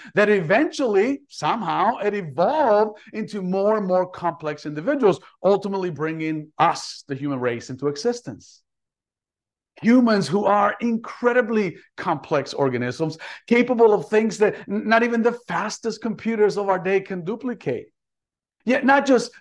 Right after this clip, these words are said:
calculated machines, but also capable of compassion and growth and recreating themselves.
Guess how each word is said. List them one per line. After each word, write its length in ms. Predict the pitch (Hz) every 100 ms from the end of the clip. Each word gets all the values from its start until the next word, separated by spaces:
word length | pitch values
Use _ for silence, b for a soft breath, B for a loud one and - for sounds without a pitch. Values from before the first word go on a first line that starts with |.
| _
calculated 640 | - 196 254 285 233 160 139
machines, 420 | 135 147 185 185
but 140 | 208
also 340 | 233 240 220 220
capable 640 | - 214 247 254 214 196
of 140 | -
compassion 760 | - 143 - - 226 - 226 190 B B
and 200 | 190 170
growth 520 | 147 180 233 240 220 B 214
and 260 | 202 190
recreating 720 | 214 302 311 247 202 160 143 123
themselves. 800 | 117 101 - 78 55 - -